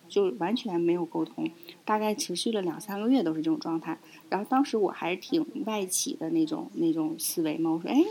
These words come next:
为什么完全都没有管理呢？我感觉这是老板不作为啊，或者说你们整个管-，这是做变革管理的人不作为。当时还挺批判人家的。后来又过了大-，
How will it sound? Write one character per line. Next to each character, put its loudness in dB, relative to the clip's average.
为 4
什 -2
么 -4
完 -4
全 -4
都 -4
没 -2
有 0
管 -4
理 -2
呢？ 4
我 -10
感 0
觉 2
这 -6
是 -2
老 0
板 0
不 -6
作 -2
为 -4
啊， -8
或 -4
者 -4
说 -4
你 2
们 -2
整 -2
个 -2
管-， -2
这 2
是 6
做 4
变 4
革 6
管 -2
理 -2
的 -4
人 -2
不 -4
作 0
为。 -8
当 2
时 -4
还 -6
挺 2
批 0
判 2
人 -6
家 -4
的。 -10
后 4
来 4
又 8
过 -2
了 0
大-， -6